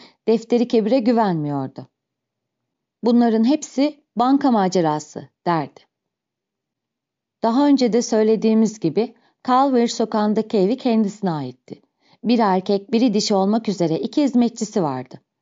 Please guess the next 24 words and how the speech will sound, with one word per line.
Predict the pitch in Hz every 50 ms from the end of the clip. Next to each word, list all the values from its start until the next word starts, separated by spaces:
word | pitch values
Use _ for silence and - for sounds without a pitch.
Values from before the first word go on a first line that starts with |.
| _ _ _ _ _ _ _ -
Yeni | 226 254 277 233
bir | 262 220
hizmetçi | 240 262 226 208 240 262 262 - - 240
tuttuğunda | - 247 208 - - 165 160 160 156 196 240 -
onun | - 208 233 254 254
adını | 240 226 196 226 254 285
değiştirirdi. | 262 240 247 220 - - - 226 190 180 151 - - - - _ _ _ _ _ _ _ _ _ _ _ _ _ _ _ _ _ _ _ _ _ _ -
Yeni | 233 262 269 285
gelenlere | 240 233 214 202 185 170 165 165 170 175 220 262 262 254 _ _ -
geldikleri | - 202 202 214 214 - 240 - 247 277 294 294
taşranın | - 269 254 247 - - 262 277 311 294
ismini | 262 247 - - 247 247 240 226 208
verirdi. | 185 170 147 143 135 120 - - 131 - _ _ _ _ _ _ _ _ _ _ - -
Elli | 233 233 233 226 190
beş | 247 254 - - 202
yaşında, | 196 196 - 180 165 160 135 143 143 143 - -
dermansız, | - 202 208 214 214 208 202 202 196 - 196 180 175 - _
tık | - 269 277 - -
nefes, | 202 196 196 - 170 165 - - - -
iri | 220 220 277
yarı | 285 277 254 247 240 247
bir | 233 220
adam | 226 226 226 240 214 175
olan | 143 135 139 135 147